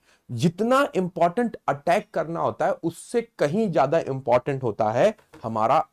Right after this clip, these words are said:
डिफेंस करना। अगर आपका डिफेंस सिस्टम मजबूत नहीं है, क्योंकि आज सभी जो छोटे-छोटे देश है, पाकिस्तान,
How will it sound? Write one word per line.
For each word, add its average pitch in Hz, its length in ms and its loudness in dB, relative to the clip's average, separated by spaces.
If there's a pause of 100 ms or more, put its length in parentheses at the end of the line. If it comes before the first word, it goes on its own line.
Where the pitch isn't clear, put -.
डिफेंस 110 460 -8
करना। 90 280 -14 (340)
अगर 208 120 4
आपका 220 180 4
डिफेंस 208 420 0
सिस्टम 196 420 -2 (160)
मजबूत 131 480 -2
नहीं 151 260 -2
है, 110 180 -8 (360)
क्योंकि 135 220 -2
आज 160 180 2
सभी 156 420 -2
जो 156 120 -2
छोटे-छोटे 143 520 -4
देश 139 240 -2
है, 143 60 -2
पाकिस्तान, 131 560 -6